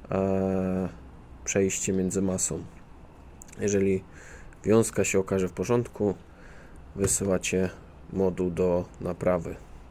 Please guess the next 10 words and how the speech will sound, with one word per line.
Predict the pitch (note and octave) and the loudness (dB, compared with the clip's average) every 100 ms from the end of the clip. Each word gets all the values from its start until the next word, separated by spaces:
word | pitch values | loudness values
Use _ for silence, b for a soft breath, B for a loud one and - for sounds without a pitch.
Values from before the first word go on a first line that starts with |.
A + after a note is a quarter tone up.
| - B B B B B | -18 B B B B B
Jeżeli | F#2 F#2 F#2+ G2 G2 G2 - - - - - - | -2 0 2 4 2 0 -12 -20 -18 -18 -20 -8
nie | - G#2 | 2 4
będzie | G#2 G2+ F#2 F2+ | 8 6 6 0
którejś | - G#2 F#2+ | 0 2 2
z | - | 2
tych | F#2 | -2
wartości, | G#2 F2 F#2 F2 - A2+ B2 C3+ - - - - - - | 0 -2 -2 -4 -4 -2 -2 -6 -14 -18 -18 -20 -20 -16
trzeba | - G#2 G#2 | -4 0 2
przejrzeć | F#2+ - F#2+ F#2+ F#2 - | 2 0 0 2 0 0
wiązkę. | F#2+ F#2 - - | 0 0 -2 -8